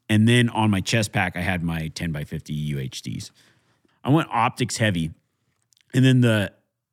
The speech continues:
the eighteen power binoculars, that, dude, that was the M V P of the hunt for me, because I've used them a lot, but that hunt, like, they just came in clutch. I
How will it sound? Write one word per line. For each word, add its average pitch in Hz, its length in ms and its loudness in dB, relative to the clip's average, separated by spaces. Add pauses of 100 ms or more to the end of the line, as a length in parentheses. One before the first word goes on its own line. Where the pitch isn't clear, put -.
the 135 140 -2
eighteen 123 520 0
power 104 240 0
binoculars, 87 640 -4 (880)
that, 117 240 -2
dude, 104 220 2
that 131 260 0
was 135 160 2
the 117 120 2
M 107 200 0
V 85 160 -4
P 82 260 -4
of 73 80 -4
the 64 80 -8
hunt 80 240 -8
for - 160 -10
me, 73 240 -4
because 95 640 -4 (460)
I've 180 240 2
used 156 380 2
them 117 240 2
a 92 80 -2
lot, 82 440 -4
but 80 140 -8
that 101 300 -2
hunt, 90 340 -2 (240)
like, 90 220 -6
they 95 140 0
just 95 640 -4 (540)
came 82 240 -2
in 71 100 -6
clutch. - 380 -10 (540)
I 113 300 0